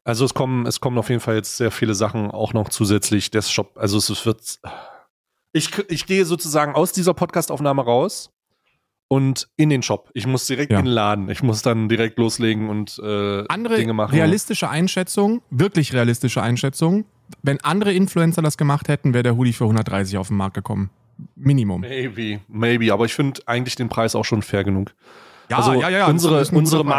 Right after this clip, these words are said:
Speaker 1: Marge, unsere Marge ist, äh, in, in, in, in vielen Fällen, eigentlich in allen Fällen immer zweieinhalb, also zwei mal zwei, zweieinhalb.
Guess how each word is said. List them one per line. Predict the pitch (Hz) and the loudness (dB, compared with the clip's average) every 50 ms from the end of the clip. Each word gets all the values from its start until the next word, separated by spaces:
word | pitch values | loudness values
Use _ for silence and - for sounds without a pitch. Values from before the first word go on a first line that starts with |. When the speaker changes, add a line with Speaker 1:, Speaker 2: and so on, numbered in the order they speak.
| 156 165 147 | 2 2 4
Speaker 1:
Marge, | 165 165 160 156 - - _ - - _ - | 4 4 4 2 2 -2 _ -20 -20 _ -2
unsere | 151 135 135 139 139 135 | -2 -2 0 0 0 0
Marge | 131 127 131 139 135 143 | 2 2 2 2 2 2
ist, | 127 131 123 - - - _ 127 | 2 2 0 -2 -6 -6 _ -2
äh, | 120 120 113 113 | 0 2 2 0
in, | 117 - 127 117 113 113 107 107 110 - | 0 -2 -4 -2 -2 0 -2 -2 -4 -6
in, | - 117 120 - _ _ | -8 -8 -8 -8 _ _
in, | - 120 113 110 110 110 - _ | -2 0 0 0 0 -2 -2 _
in | 139 131 120 | 0 2 2
vielen | - - 190 185 190 190 180 | 2 2 2 2 4 2 0
Fällen, | - - 143 135 139 135 | 0 2 2 2 2 0
eigentlich | 131 120 135 139 127 - | 0 0 -2 -2 -2 -4
in | 120 | -2
allen | 113 120 131 147 | 0 0 0 0
Fällen | 143 - 131 123 127 | 0 0 0 0 0
immer | 127 123 123 120 117 | 2 2 2 2 0
zweieinhalb, | - - - - 113 117 123 123 117 104 110 113 127 170 - - _ | -2 -6 -4 -2 0 0 2 0 0 0 0 0 0 0 -2 -6 _
also | - 110 107 113 110 | -10 -8 -4 -4 -4
zwei | 104 - - 107 110 113 113 | -6 -6 -4 -2 -2 -2 -2
mal | 113 107 104 107 104 107 113 | -2 -2 0 0 0 0 -2
zwei, | - - - 110 107 107 107 107 - _ _ | -4 -4 -2 -2 0 0 -2 -4 -6 _ _
zweieinhalb. | - - 110 107 104 101 110 127 160 - | -6 -2 -2 0 0 2 0 0 0 -2